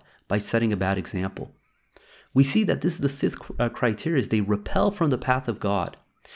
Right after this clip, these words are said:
In Surah fifty-eight, verse sixteen, it says, "They use their oaths as a means of repelling from the path of God. Consequently, they have incurred a shameful retribution."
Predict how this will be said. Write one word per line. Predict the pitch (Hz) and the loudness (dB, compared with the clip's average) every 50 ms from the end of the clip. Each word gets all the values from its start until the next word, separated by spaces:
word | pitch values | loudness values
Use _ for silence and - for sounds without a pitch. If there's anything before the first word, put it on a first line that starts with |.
| - - - - | -20 -18 -4 -2
In | 139 131 | 0 2
Surah | 143 - 202 185 | 4 6 6 6
fifty-eight, | - - 196 190 - - 180 170 - - | 6 4 2 2 4 4 4 4 4 2
verse | - 156 156 | 2 2 2
sixteen, | - - 160 143 - - 165 151 | 2 2 0 0 0 0 2 2
it | 135 | 2
says, | 143 - 127 110 | 2 0 0 4
"They | 117 120 | 4 4
use | 113 117 143 180 208 202 202 | 4 4 4 4 4 4 6
their | - 143 - - - | 4 4 4 4 4
oaths | 143 170 208 196 147 - - - - - - | 6 6 6 6 4 0 -4 -8 -10 -6 -4
as | - 131 123 | -2 0 0
a | 135 | 2
means | 120 127 165 196 202 180 - | 2 4 4 4 4 4 2
of | - 139 110 104 | 0 -2 2 2
repelling | 117 117 - - - 170 190 208 202 180 | 2 2 2 2 0 0 2 2 0 0
from | - - 143 120 | 0 0 0 0
the | 110 | 0
path | 107 - 143 147 147 - | 2 4 4 4 4 2
of | 120 101 | -4 -4
God. | - 120 127 139 139 139 143 - - - - _ _ | 0 2 2 2 2 0 -4 -10 -18 -20 -20 _ _
Consequently, | - - - 190 247 240 240 - 117 - - 104 - - - 90 92 - _ _ _ _ _ _ _ _ _ _ _ _ _ _ _ _ _ _ | -4 2 6 6 6 6 4 2 -2 0 -2 -2 -2 -2 -6 -8 -10 -14 _ _ _ _ _ _ _ _ _ _ _ _ _ _ _ _ _ _
they | 113 131 143 135 - - - | 6 6 6 6 2 -6 -12
have | - - 135 120 - | -4 -2 -2 0 0
incurred | - 120 113 - - 175 180 175 - | 0 -2 0 2 2 2 2 2 0
a | - | -2
shameful | 110 - - 156 156 160 147 - 147 | -2 0 0 0 0 0 0 2 4
retribution." | 131 120 113 - - 98 101 101 101 101 - - - - | 4 4 4 2 -2 0 0 0 0 0 -2 -4 -8 -8